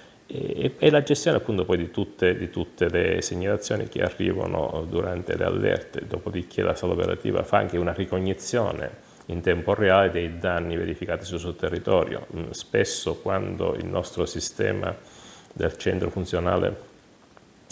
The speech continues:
decentrato, si chiama così, misura i nostri pluviometri, una rete di circa duecentocinquanta pluviometri, valori di pioggia molto forti,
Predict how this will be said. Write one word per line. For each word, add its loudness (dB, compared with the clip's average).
decentrato, 0
si -4
chiama -2
così, 0
misura 2
i 0
nostri -2
pluviometri, 0
una -8
rete -4
di -2
circa -4
duecentocinquanta -2
pluviometri, -2
valori 2
di -6
pioggia -2
molto -2
forti, 2